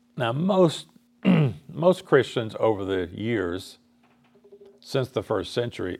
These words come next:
<clears throat> have believed that, uh, nobody's an apostle,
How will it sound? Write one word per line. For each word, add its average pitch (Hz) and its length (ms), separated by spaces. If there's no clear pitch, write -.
<clears throat> - 80
have 104 720
believed 104 680
that, - 260
uh, 87 400
nobody's 101 540
an 92 60
apostle, - 600